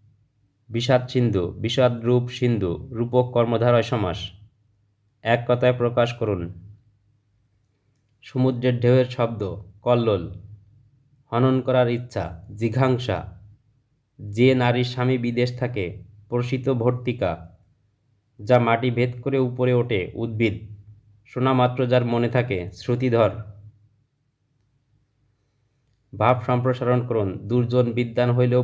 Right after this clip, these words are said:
পরিত্যাজ্য, নিজে নিজে চেষ্টা করুন। সাধারণ জ্ঞান, সংক্ষেপে উত্তর দিন।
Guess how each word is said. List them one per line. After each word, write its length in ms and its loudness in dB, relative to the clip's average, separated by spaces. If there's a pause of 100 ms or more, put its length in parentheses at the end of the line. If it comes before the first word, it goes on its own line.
পরিত্যাজ্য, 680 -2 (360)
নিজে 260 -2
নিজে 240 2
চেষ্টা 340 -2
করুন। 560 -4 (1700)
সাধারণ 520 2
জ্ঞান, 320 0 (840)
সংক্ষেপে 500 -2
উত্তর 320 -2
দিন। 540 -2